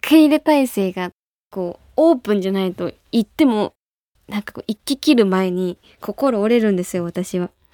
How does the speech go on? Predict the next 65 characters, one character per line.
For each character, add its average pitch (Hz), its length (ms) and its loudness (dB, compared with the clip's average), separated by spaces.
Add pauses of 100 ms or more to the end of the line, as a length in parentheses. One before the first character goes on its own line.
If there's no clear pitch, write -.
(500)
だ 180 100 0
か 175 140 -2
ら、 185 360 -2 (560)
も 180 180 -6
う - 80 -14 (140)
何 196 300 -2
も 214 160 0
し - 180 -6
な 185 120 -4
い。 - 80 -12 (100)
笑 226 360 4
い - 20 6
を 262 120 0
取 233 240 -2
り 202 40 -2
に 180 220 -6
行 185 80 -14
く 170 140 -8
と - 120 -12
か。 - 180 -18 (800)
<laughs> 330 760 -2 (100)
ち 302 80 -4
ょ - 20 0
っ 285 40 -12
と 247 180 -6
素 233 260 0
を 240 200 2
先 233 320 0
に 233 100 4
こ 233 100 0
っ 214 40 -2
ち 226 200 0
が 214 80 2
見 196 120 2
せ 220 140 0
る 202 100 2
た 202 120 -2
め 196 220 0
に、 208 320 0 (560)
私 214 260 -2
結 - 220 -4
構 208 140 0
口 240 540 2
鋭 240 380 2
く - 120 -8
言 190 100 -2
っ - 20 -16
ち - 140 -2
ゃ 202 60 4
う - 20 2
タ 214 160 -2
イ 190 60 0
プ 185 120 -8
な 180 160 -4
の 175 120 -6
で、 185 300 -4 (380)
そ 202 200 -2
う 208 60 4
い 202 160 4
う 196 40 2
ノ 196 180 4
リ 196 160 4
で 202 360 0 (120)
も 185 260 -4
う - 40 -16